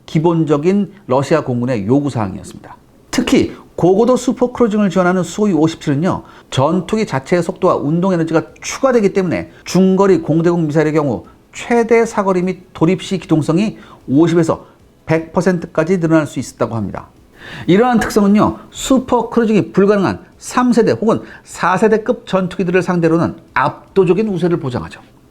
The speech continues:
다만 미국의 중거리 공대공 에임 백이십 디는요, 시커 성능을 강화하고 무엇보다 전투기와 미사일 간의 양방향 데이터 링크를 가지고 있어요.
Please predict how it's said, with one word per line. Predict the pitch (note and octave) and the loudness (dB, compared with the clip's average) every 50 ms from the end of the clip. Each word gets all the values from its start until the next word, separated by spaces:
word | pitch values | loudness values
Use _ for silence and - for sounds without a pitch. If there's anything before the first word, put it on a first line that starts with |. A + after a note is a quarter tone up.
| _ _ - | _ _ -4
다만 | - - F3 F#3 E3 C#3 G#2+ E2+ - - _ - | -2 0 2 2 2 0 -2 -4 -8 -14 _ -4
미국의 | A2+ A2+ C#3 E3+ G3 G3+ G3 G3+ G3+ A#3+ A#3+ A#3 | 0 2 4 4 4 2 2 2 2 2 0 0
중거리 | - - G3 F#3+ F3+ F#3+ F#3+ F#3 | -2 -4 -2 0 2 2 2 2
공대공 | F3 E3 E3 D#3+ D#3+ D#3+ E3 E3 E3 - | 0 0 0 0 0 0 0 -2 -2 0
에임 | - A#2+ C3 C#3 C#3+ C#3 - | 0 2 2 2 0 -2 -2
백이십 | - B2 A#2 B2 B2 C3 - - - | -2 -2 -2 -2 -4 -8 -10 -6 -2
디는요, | - D3 C#3+ C3+ A2 G#2 B2+ C#3+ G2+ D#2+ E2 - - _ _ - | 0 2 2 2 2 0 0 -2 -2 -4 -8 -12 -20 _ _ -20
시커 | - - - - A#3+ A#3+ A#3 - - A3 G#3+ | -18 -10 -4 0 0 0 0 -2 0 0 0
성능을 | G#3 - G3 G3 F#3 F3 E3 E3 E3 | 0 0 -2 0 0 0 0 -2 -2
강화하고 | - - C3 B2+ B2 B2 A2+ G2 | -4 -4 -2 0 0 0 -2 -4
무엇보다 | F#2+ G#2 B2 D3 C#3+ - - D#3+ C#3+ G#2+ - - - - _ _ | -2 0 0 0 0 0 0 0 0 -2 -6 -12 -20 -20 _ _
전투기와 | - - A#2+ A#2+ C#3 D#3 D#3+ D#3+ - - G#3 F#3+ G3 G#3 G3+ F3+ | -6 -2 0 0 0 0 -4 -6 -4 -4 -2 0 0 2 2 0
미사일 | C#3 A#2 B2+ C#3 C#3 - E3 E3 D#3+ | 0 -2 -4 -4 -2 0 0 0 0
간의 | D#3+ D3 C3+ G#2 F#2 F#2+ | -2 -2 -2 -4 -2 -2
양방향 | F#2+ G2 G#2+ A#2+ C3 C3 B2+ C#3 C#3+ D3+ D#3+ E3 E3+ D#3+ | -2 -2 -2 -2 -4 -2 -2 -2 -2 0 -2 -2 -2 -2
데이터 | E3 C3+ C#3 C#3 C#3 - - C#3+ | -2 -2 -2 -2 -4 -4 -4 -2
링크를 | C#3 C3+ C#3 C3+ - C3 C3 | -2 -2 -4 -4 -6 -6 -4
가지고 | B2+ B2 G#2+ A2 A2 G2+ | -4 -4 -4 -4 -6 -6
있어요. | - - - - - | -6 -6 -10 -12 -12